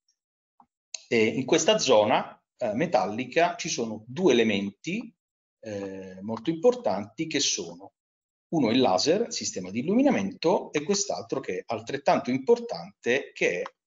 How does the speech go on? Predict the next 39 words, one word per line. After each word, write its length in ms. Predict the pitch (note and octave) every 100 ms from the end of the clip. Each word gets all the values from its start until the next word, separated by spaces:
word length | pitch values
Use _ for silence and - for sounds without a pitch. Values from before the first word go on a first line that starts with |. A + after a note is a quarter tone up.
| -
una 240 | - D3+
ruota, 840 | D#3+ D#3 G#2 - C#3+ F#3 A3+ - _ _
che 120 | -
non 120 | F2+
è 60 | A2
la 60 | G2
ruota 200 | F#2+ G#2
colore 280 | A#2 B2+
primaria, 600 | G#3+ A3 F#2 F2 A2+ E3+ - _ _
in 200 | - A3+
cui 640 | A3+ G#2+ G#2 C3 A3 - -
c'è 160 | - A#2+
uno 160 | A#2+
spicchio 420 | C3 - E3+ B2+
trasparente 720 | A2+ B2+ - G3+ G#2+ F#2+ G2 D#3+
in 180 | C#3+
cui 180 | - G2+
passa 540 | - A2 - - F#2 -
il 80 | A2
fascio 420 | - A#2+ - -
di 100 | G#2
laser 320 | A2 G#2 A2+
blu, 340 | B2+ G#3+ A3 - _ _ _ -
che 60 |
serve 400 | A2+ E3 C#3+ G#2+
anche 260 | B2+ A#2+ G#2
per 100 | G#2+
le 120 | A2
componenti 600 | A2 A#2+ A#2 A#2+ A#2 A#2
cromatiche 840 | - A#2 A#2 A2 A2+ - G#2+ G#2 G2
blu, 260 | A2 C3+ G2+
alla 160 | G2
componente 360 | - A#2+ B2 A#2+
cromatica 300 | A#2 A#2 A2+
blu 180 | A#2+ -
primaria, 560 | G3 C3 - B2+ E3+ _ - -
e 160 | C#4+
poi 140 | - A2
c'è 320 | - G#2+